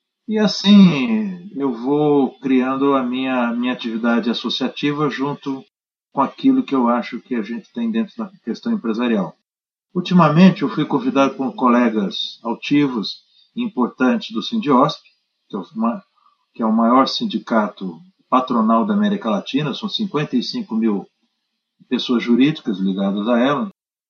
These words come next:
sendo, sendo que mais ou menos quinhentos hospitais. Eu me encantei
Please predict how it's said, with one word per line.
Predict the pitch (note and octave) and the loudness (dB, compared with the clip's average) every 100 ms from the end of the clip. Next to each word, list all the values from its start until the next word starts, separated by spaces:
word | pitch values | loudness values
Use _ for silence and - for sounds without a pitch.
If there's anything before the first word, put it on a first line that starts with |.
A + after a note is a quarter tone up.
| _ - | _ -14
sendo, | - A2+ A2 B2+ - | -6 -4 -4 -8 -6
sendo | - B2 A#2 | -4 -2 -4
que | - | -4
mais | A#2 C3 C3 | 0 0 2
ou | B2+ | 2
menos | A#2 C3 C3+ | 2 0 -4
quinhentos | - C#3 C3+ C3 D3 | -4 -2 -2 -2 -4
hospitais. | - - A#2+ G2 F#2 - - _ _ _ _ _ | -4 -2 0 0 -4 -14 -20 _ _ _ _ _
Eu | C4+ | -2
me | G#3+ | 2
encantei | E3 F3 D#3+ C3 D#3 F#3+ F#3+ | 4 2 -2 2 4 4 4